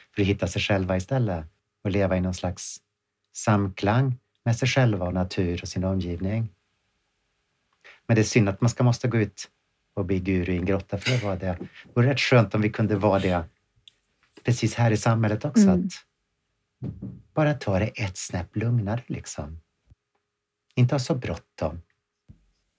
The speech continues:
Speaker 2: Om det är någon som lyssnar nu som, ehm, som själv känner att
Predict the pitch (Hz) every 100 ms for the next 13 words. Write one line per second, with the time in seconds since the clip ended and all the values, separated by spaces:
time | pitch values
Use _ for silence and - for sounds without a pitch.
0 | _ 214 208 214 233 226 208 185 185 175
1 | 185 180 196 190 - 240 214 175 185 -
2 | 170 165 165 165 180 190 180 - _ _
3 | _ _ _ _ _ _ _ _ _ _
4 | _ _ _ _ - - 190 190 214 202
5 | - 170 160 165 - -